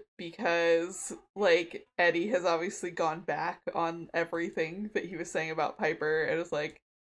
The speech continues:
"Actually, I made all of that up, goodbye." <laughs> Um, and Audrey, like, runs up to the motel after this and is like, "Hey, like, sorry I'm late, like, what, what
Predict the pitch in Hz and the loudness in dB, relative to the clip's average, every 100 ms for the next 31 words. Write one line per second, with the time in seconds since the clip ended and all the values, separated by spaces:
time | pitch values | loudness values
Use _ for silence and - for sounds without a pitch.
0 | - 196 - 208 208 208 202 202 196 190 | 0 2 2 2 2 2 -2 -2 -2 4
1 | 185 185 185 185 180 180 170 180 165 160 | 8 8 6 2 6 6 4 4 4 4
2 | 151 - 170 117 113 - - _ _ - | 2 -2 0 2 6 6 4 _ _ -16
3 | 277 - 254 208 220 320 - - - - | -8 2 6 6 6 2 -6 -12 -16 -18
4 | - - 320 330 _ _ 220 208 202 202 | -16 -12 -12 -14 _ _ 2 6 6 6
5 | 196 196 - _ _ - 214 240 262 254 | 0 -8 -16 _ _ 2 10 10 8 4
6 | 226 214 196 220 190 196 196 214 202 185 | 4 6 4 0 2 4 4 2 4 4
7 | 185 220 202 185 170 - 170 175 156 156 | 4 0 2 4 2 4 4 6 4 2
8 | 151 214 180 180 196 185 175 180 170 - | 0 0 2 2 2 -2 0 4 4 4
9 | 359 320 240 214 196 - 214 202 196 196 | 6 8 8 8 6 6 8 8 4 0
10 | 202 196 185 - 175 170 190 185 180 156 | 0 0 2 2 2 2 8 10 12 10
11 | - 180 190 185 | 4 2 4 4